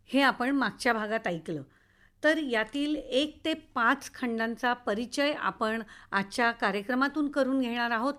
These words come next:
त्यासाठी आपल्याकडे पुन्हा एकदा डॉक्टर सरोजकुमार सदाशिव मिठारी,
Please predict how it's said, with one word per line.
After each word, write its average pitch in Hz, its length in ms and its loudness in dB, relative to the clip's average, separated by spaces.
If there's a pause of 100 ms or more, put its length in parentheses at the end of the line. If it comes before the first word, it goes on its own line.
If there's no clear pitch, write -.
त्यासाठी 240 480 -2
आपल्याकडे 226 580 -2
पुन्हा 247 360 -2
एकदा 220 340 -2 (200)
डॉक्टर 247 480 0
सरोजकुमार 254 880 -2
सदाशिव 220 600 -4
मिठारी, 220 600 -2